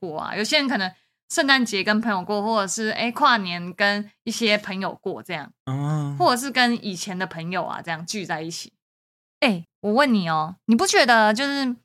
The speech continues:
Speaker 1: 每当啊要跨年前，大家都真的超不想工作吗？尤其是这个礼拜五。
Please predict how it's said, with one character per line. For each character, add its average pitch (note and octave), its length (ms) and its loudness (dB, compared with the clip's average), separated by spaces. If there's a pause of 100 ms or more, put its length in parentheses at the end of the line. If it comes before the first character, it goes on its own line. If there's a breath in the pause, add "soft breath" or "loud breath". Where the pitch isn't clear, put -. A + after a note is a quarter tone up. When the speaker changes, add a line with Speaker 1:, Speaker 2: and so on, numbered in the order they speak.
(140)
Speaker 1:
每 G3 260 4
当 A3 300 4
啊 A3+ 160 6
要 A#3+ 120 6
跨 A#3+ 360 2
年 F3 260 -4
前， F#3 380 -6
大 - 80 4
家 A#3 120 6
都 A#3 160 4
真 A#3 200 0
的 G#3 100 2
超 - 180 -2
不 G3+ 80 0
想 F3 200 -4
工 E3 180 -6
作 E3 220 -8
吗？ D3+ 180 -8 (240)
尤 A#3+ 140 4
其 B3 180 0
是 A#3+ 240 0
这 B3 120 0
个 G#3+ 100 2
礼 E3 140 -2
拜 D#3 240 0
五。 A2 160 -10